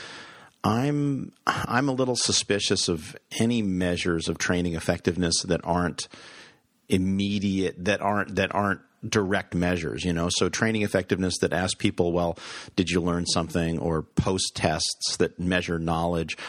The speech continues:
I, I'm really concerned with behavior change, and, and measuring behavior change is darn difficult. But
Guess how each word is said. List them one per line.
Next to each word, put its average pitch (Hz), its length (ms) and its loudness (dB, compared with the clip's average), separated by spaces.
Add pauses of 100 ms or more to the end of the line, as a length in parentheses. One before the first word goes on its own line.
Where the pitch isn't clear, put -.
(120)
I, 131 180 2
I'm 143 220 0
really 117 220 0
concerned 90 540 -2 (220)
with 92 160 2
behavior 82 420 2
change, - 400 -4
and, 85 240 0
and 90 280 0
measuring 107 340 0
behavior 90 340 0
change 87 380 -2
is 87 160 0
darn 85 320 0
difficult. 87 580 0
But 98 160 2